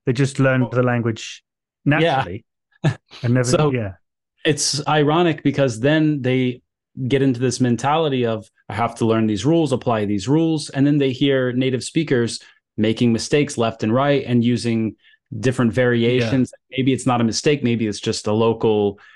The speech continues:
Speaker 2: you know, regional dialect or accent or way of speaking. And they get thrown off because it's so much nicer and easier when someone says,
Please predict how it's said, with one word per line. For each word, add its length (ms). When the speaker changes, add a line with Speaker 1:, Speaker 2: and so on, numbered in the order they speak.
Speaker 2:
you 100
know, 420
regional 680
dialect 600
or 160
accent 640
or 520
way 360
of 140
speaking. 640
And 600
they 100
get 180
thrown 320
off 460
because 680
it's 200
so 160
much 260
nicer 400
and 100
easier 360
when 140
someone 280
says, 440